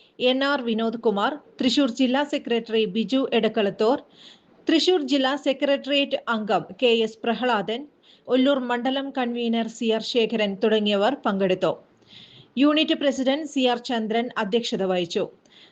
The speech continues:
റാഫി കൂനൻ സ്വാഗതവും ബിജു എടക്കളത്തോർ മുഖ്യപ്രഭാഷണവും നടത്തി. എസ് എസ് എൽ സി പ്ലസ് ടു പരീക്ഷയിൽ ഫുൾ എ പ്ലസ് വാങ്ങി വിജയിച്ച അംഗങ്ങളുടെ മക്കൾക്ക് മെമന്റോയും ക്യാഷ് അവാർഡും നൽകി ആദരിച്ചു.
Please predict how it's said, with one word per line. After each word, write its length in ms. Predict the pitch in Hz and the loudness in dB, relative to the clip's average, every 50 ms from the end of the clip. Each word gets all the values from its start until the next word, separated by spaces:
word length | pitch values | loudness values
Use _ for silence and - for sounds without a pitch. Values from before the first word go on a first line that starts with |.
| _ _ - | _ _ -4
റാഫി 420 | 254 269 277 277 269 277 330 349 | -2 0 0 -2 0 2 2 0
കൂനൻ 420 | 339 339 294 262 240 233 233 233 233 | 2 0 0 0 0 0 0 -2 -2
സ്വാഗതവും 640 | 226 - 247 220 220 226 220 190 208 196 208 240 277 254 226 | 0 0 0 0 2 0 -2 -2 0 -2 -2 -4 -4 -6 -4
ബിജു 280 | 208 240 233 233 262 254 233 | -4 -2 -2 0 2 2 2
എടക്കളത്തോർ 800 | - 233 226 233 233 233 240 208 208 196 - - - 226 240 302 302 - - - - - _ - | 2 2 2 2 0 0 0 0 -2 -2 -4 -4 -2 0 0 0 -2 -6 -16 -20 -20 -16 _ -2
മുഖ്യപ്രഭാഷണവും 1000 | 247 269 - - 320 311 262 226 190 214 220 220 220 - 220 202 196 196 185 175 | -2 0 2 2 2 2 2 0 2 0 0 -2 -2 -6 -8 -8 -6 -6 -6 -6
നടത്തി. 360 | 180 185 180 185 180 196 180 - _ _ _ _ _ _ _ _ _ _ - | -4 -4 -4 -4 -4 -6 -8 -10 _ _ _ _ _ _ _ _ _ _ -2
എസ് 180 | 277 277 262 | 0 0 2
എസ് 120 | 302 269 330 | 2 2 2
എൽ 120 | 339 330 | 2 2
സി 140 | 302 339 359 | 2 0 0
പ്ലസ് 380 | 370 370 359 277 277 269 - - - | 0 0 0 -2 -2 -2 -4 -2 0
ടു 60 | 330 349 349 339 | 0 0 0 0
പരീക്ഷയിൽ 540 | 311 277 269 277 262 262 - 277 262 269 269 294 | 0 0 0 0 -2 -2 -2 0 0 0 0 -2
ഫുൾ 260 | 285 - - 277 277 - - | -4 -4 -4 -4 -4 -2 0
എ 120 | 240 247 247 | 0 0 0
പ്ലസ് 380 | 247 - 262 269 262 262 - | 0 0 0 -2 -2 -2 -2
വാങ്ങി 360 | 240 240 240 240 233 233 233 226 | -2 0 0 0 0 0 0 0
വിജയിച്ച 460 | 214 226 185 247 240 226 220 220 - | 0 0 0 2 2 2 2 2 0
അംഗങ്ങളുടെ 840 | 226 214 - - - 220 214 240 247 233 226 226 220 214 202 214 214 | 0 0 -2 -4 -4 -4 -4 -4 -2 -2 0 0 0 2 2 2 2
മക്കൾക്ക് 520 | 208 196 202 196 - 220 202 190 - 226 233 302 311 - - - - - - | 0 0 -4 -4 -4 -4 -4 -2 -2 -2 -2 -2 -4 -10 -18 -20 -10 -2 0
മെമന്റോയും 720 | 247 254 262 294 294 277 277 240 233 226 202 208 160 185 - - | 2 2 2 2 2 2 4 4 4 2 0 -2 -4 -4 -2 0
ക്യാഷ് 320 | 247 240 262 254 - 285 | 0 0 0 0 -2 -2
അവാർഡും 380 | 254 214 214 202 190 202 185 190 | 0 0 0 0 0 -2 -4 -2
നൽകി 420 | 190 190 185 170 208 247 285 285 - | -2 -4 -4 -4 -4 -4 -4 -4 -4
ആദരിച്ചു. 560 | 226 202 190 165 190 180 175 170 - 202 170 | -4 -4 -2 0 0 0 -2 -2 -2 -2 -4